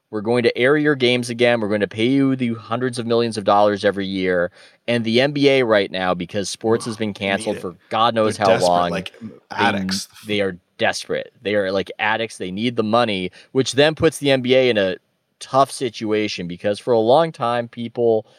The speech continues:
Speaker 1: kinda looked the other way on the N B A's association with China. Uh, it was a little bit out of sight and out of mind. But it's different. It's different when you go from,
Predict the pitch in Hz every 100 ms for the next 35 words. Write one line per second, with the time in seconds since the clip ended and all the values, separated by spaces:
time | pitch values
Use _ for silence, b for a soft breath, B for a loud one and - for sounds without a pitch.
0 | b b - - 302 220 208 185 175 156
1 | 123 117 120 127 135 _ _ _ - 123
2 | 123 123 120 120 110 - 123 110 120 113
3 | 120 110 - 110 117 117 123 _ _ _
4 | - 110 110 110 107 85 117 113 117 127
5 | 127 120 113 113 104 110 104 110 104 104
6 | - 104 101 113 120 - b b b b
7 | _ _ 180 170 - 196 - - 240 -
8 | 170 - 156 - - 254 - 254 - b
9 | b b - 135 175 175 175 135 113 143
10 | 175 170 - 131 113 104 98 98